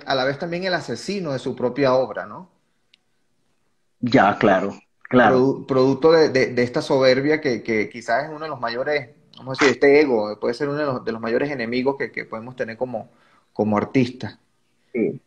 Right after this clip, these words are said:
Speaker 2: Aquí no-, nos comenta, nos comenta Ramírez precisamente eso, ¿no? Que tú haces la investigación con fines teóricos o haces la investigación con fines didácticos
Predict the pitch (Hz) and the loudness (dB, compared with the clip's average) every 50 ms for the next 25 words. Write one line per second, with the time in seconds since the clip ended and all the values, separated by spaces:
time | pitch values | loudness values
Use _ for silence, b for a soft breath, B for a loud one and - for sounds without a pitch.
0 | _ _ _ _ _ 123 127 - - 131 135 156 160 156 143 135 127 - - 127 | _ _ _ _ _ -2 -2 2 4 6 6 6 6 6 6 4 4 6 4 4
1 | 135 139 139 147 190 185 180 175 - 135 139 135 135 131 - - 139 143 151 185 | 6 6 4 6 6 6 6 4 4 2 2 2 2 2 2 2 2 4 4 4
2 | 180 190 202 208 202 190 147 143 139 135 131 - 165 160 160 151 147 151 156 127 | 4 4 4 6 4 4 6 6 6 6 6 6 2 2 2 0 2 4 6 6
3 | 110 110 - - 110 127 160 170 - - - 135 131 131 127 - 170 165 151 160 | 6 4 2 0 2 2 2 2 2 0 4 6 6 6 6 6 4 4 4 0
4 | B B B B B B _ _ - 143 139 139 139 139 139 139 143 127 - - | B B B B B B _ _ 2 6 8 8 8 8 8 6 6 4 6 4
5 | 139 127 123 120 - - 147 147 135 127 123 120 127 - - - 131 123 - 143 | 6 6 6 4 4 6 6 8 8 8 6 2 -2 -4 0 0 0 4 4 4
6 | 127 139 139 - 180 160 127 123 135 147 - - 233 220 220 - _ - - 123 | 4 4 4 6 8 10 10 10 8 6 4 2 0 0 0 -4 _ -2 4 6
7 | 123 117 110 - 135 123 135 147 139 135 127 127 - 127 120 120 - - 143 135 | 6 6 8 6 4 4 4 4 4 2 2 2 4 4 4 2 2 2 2 2
8 | 131 131 131 - - - 127 120 113 117 - - 123 117 127 127 139 156 156 151 | 2 0 -2 -6 0 2 2 2 2 2 2 2 4 4 2 4 4 4 6 6
9 | 127 113 135 - - 170 170 170 202 196 196 | 4 4 0 0 -2 -4 2 2 2 2 2